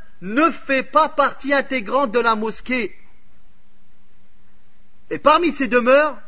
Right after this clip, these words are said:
il y a la demeure de Aïcha, radiyallahu anha,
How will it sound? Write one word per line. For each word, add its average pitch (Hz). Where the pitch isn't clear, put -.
il 185
y 190
a 208
la 214
demeure 208
de 302
Aïcha, 269
radiyallahu 226
anha, 208